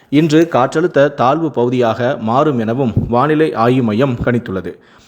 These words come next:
இது தமிழ்நாடு கடலோர பகுதிகளை நோக்கி நகரக்கூடும் என்பதால் வரும் நாட்களில் கனமழைக்கு வாய்ப்புள்ளதாக கூறியுள்ளது. இதனால் தஞ்சாவூர், திருவாரூர், நாகை,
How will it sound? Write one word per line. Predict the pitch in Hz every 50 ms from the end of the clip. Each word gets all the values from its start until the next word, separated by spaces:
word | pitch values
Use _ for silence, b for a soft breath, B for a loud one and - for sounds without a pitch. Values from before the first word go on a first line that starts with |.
| b b b
இது | - 147 143 147 160 - - -
தமிழ்நாடு | - 127 131 156 170 170 165 160 165 165
கடலோர | 165 - 123 131 139 151 147 143 135
பகுதிகளை | - 123 123 131 127 127 123 123 123 120
நோக்கி | 107 110 110 113 - 131 143 139 -
நகரக்கூடும் | 117 117 139 165 160 156 - 147 131 123 113
என்பதால் | 107 104 110 113 117 131 120 107 107 - - - - - - -
வரும் | 117 135 160 180 151
நாட்களில் | 127 123 127 123 - 117 113 123 160
கனமழைக்கு | - 110 117 120 143 156 156 151 147 143 - 139 123
வாய்ப்புள்ளதாக | 104 107 117 127 127 127 123 120 113 113 104 127 156 156
கூறியுள்ளது. | - 123 117 107 101 95 95 92 95 - b b b b b b b b b b
இதனால் | b 151 151 160 139 120 135 - - - - - - - -
தஞ்சாவூர், | - 123 139 143 151 156 151 143 127 131 151 - - - 131
திருவாரூர், | - 135 151 147 151 139 131 117 120 135 - - - -
நாகை, | 113 120 123 139 139 139 131 147 -